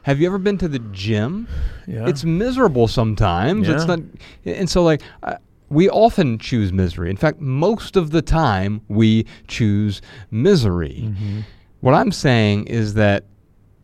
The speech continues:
Speaker 1: if you're seeking peace, hope is not the path. You could tweet that podcast, Sean.
Speaker 2: Boom.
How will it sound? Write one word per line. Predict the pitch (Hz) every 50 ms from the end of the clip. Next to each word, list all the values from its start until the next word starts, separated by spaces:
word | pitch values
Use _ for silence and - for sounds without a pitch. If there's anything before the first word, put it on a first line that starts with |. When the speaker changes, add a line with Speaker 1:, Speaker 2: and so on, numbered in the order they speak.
| _
Speaker 1:
if | - 147 160 180 175 - - - - - - - _ - - _
you're | - 131 117
seeking | 107 - - 160 160 151 - 131 110 104 95 92 - _
peace, | - - 202 180 120 87 82 92 - - - - - _ _ _ _ _ _ _ _ _ _ _ _ _
hope | _ - - 143 143 143 139 -
is | 131 117 104
not | 110 107 101 101 -
the | - 92
path. | - - - 110 95 85 69 69 80 -
You | - - - - - _ - _ _ _ _ _
could | - -
tweet | - - 95 87 -
that | - 98 80 -
podcast, | - - 71 80 - - 65 80 87
Sean. | - - - - - 78 85 95
Speaker 2:
Boom. | - 120 131 147 160 156 139 113 98 92